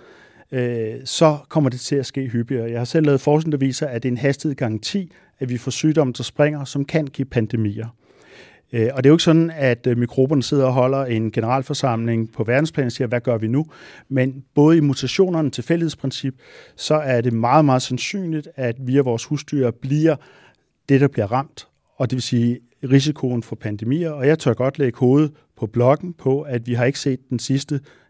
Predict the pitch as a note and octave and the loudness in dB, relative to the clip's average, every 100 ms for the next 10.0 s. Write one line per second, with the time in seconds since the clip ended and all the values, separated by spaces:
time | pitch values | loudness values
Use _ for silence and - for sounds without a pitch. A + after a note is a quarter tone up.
0 | - A2+ A#2 C3+ C3+ C#3 A2 G2+ A2 D3 | -6 2 4 4 2 -2 -4 -2 0 0
1 | D#3 - B2+ D#3 D3+ - C#3+ C#3+ _ - | -2 -6 -2 0 -2 -2 -6 -6 _ -20
2 | - _ _ _ _ _ D3 C3 C3+ B2+ | -20 _ _ _ _ _ 2 4 6 6
3 | B2+ C3 D3+ C#3 A#2+ A#2+ C3 - B2 B2+ | 6 6 6 4 0 -2 -2 -4 -4 -4
4 | D3+ C3 C#3 A#2+ - B2+ C#3 A#2 A#2 D3+ | -6 -6 -6 -8 -4 -2 -2 -4 2 2
5 | - E3 - B2 A#2 A#2 B2 G#2+ A2+ A2 | 2 -6 -4 -2 -2 -4 -6 -6 -4 -6
6 | G2+ G#2+ C3+ D#3+ _ - - _ - A2+ | -4 0 0 -2 _ -20 -20 _ -4 -2
7 | G#2 G2+ C#3+ A#2+ A2 A2 A#2 A2 A#2+ B2 | -2 -4 -4 -2 -2 -2 -2 0 -2 -4
8 | A2 D3 D#3 A#2 - C3 B2+ C3 - C3 | 0 0 0 -6 -4 -2 -2 -6 -4 0
9 | G#2+ G2+ B2+ - B2+ A#2+ A2 G#2 G2+ | 0 2 0 0 -2 0 0 -2 -6